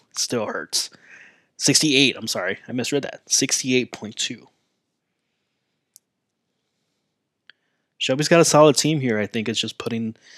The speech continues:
getting the right player started at the right time, and it'll work out eventually, I think, but oh and two,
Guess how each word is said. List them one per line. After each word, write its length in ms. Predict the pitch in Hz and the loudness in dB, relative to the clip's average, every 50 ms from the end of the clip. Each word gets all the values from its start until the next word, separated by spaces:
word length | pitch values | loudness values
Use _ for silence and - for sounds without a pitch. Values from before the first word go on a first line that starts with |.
| - - - _ _ _ - | -20 -20 -20 _ _ _ 0
getting 260 | 120 120 123 123 123 | 0 2 2 2 0
the 100 | 120 117 | 0 -2
right 240 | 113 123 120 123 - | 0 0 0 0 0
player 260 | - - 131 127 123 | -2 -4 -2 -2 -2
started 360 | 117 - 123 123 123 127 123 | -2 -2 -4 -4 -4 -2 -2
at 80 | 123 117 | -4 -4
the 80 | - | -4
right 220 | 113 117 120 123 120 | -4 -2 -2 -2 -2
time, 400 | - 131 127 135 131 127 120 113 | -4 -4 -4 -2 -2 -4 -6 -8
and 220 | 127 113 113 117 - _ _ _ _ _ _ _ _ _ _ _ _ _ _ _ _ _ _ _ | -10 -12 -12 -14 -16 _ _ _ _ _ _ _ _ _ _ _ _ _ _ _ _ _ _ _
it'll 200 | - 127 139 143 | -2 2 2 4
work 200 | 143 156 151 - | 6 4 6 6
out 200 | 135 123 120 113 | 6 4 6 4
eventually, 480 | 104 101 110 117 - - - 98 95 90 | 2 2 0 0 0 -2 -4 -6 -8 -10
I 60 | 95 | -10
think, 280 | - - 107 98 110 - | -10 -12 -12 -14 -12 -12
but 300 | - 69 65 - - - - _ _ _ _ _ _ _ _ _ _ _ - | -12 -12 -12 -14 -18 -20 -20 _ _ _ _ _ _ _ _ _ _ _ -6
oh 120 | 110 117 | -4 -4
and 80 | 117 113 | -2 -2
two, 280 | - - 120 107 101 | -2 -2 -2 -4 -6